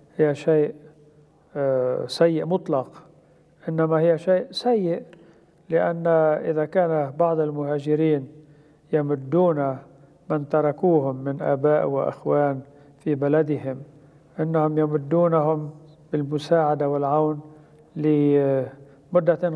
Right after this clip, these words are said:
قصيرة، ولكن إذا توطنوا حيث ما ذهبوا وأصبح لهم عائلات وأصبح لهم بنون وبنو بنين إلى ما سوى ذلك فإنهم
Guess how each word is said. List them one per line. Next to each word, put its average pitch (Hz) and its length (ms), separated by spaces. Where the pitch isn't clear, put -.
قصيرة، 156 460
ولكن 147 480
إذا 151 540
توطنوا 156 680
حيث 156 200
ما 143 240
ذهبوا 139 560
وأصبح 139 420
لهم 143 380
عائلات 143 580
وأصبح 135 400
لهم 139 380
بنون 143 440
وبنو 135 460
بنين 143 360
إلى 139 180
ما 135 100
سوى 135 300
ذلك 151 400
فإنهم 156 520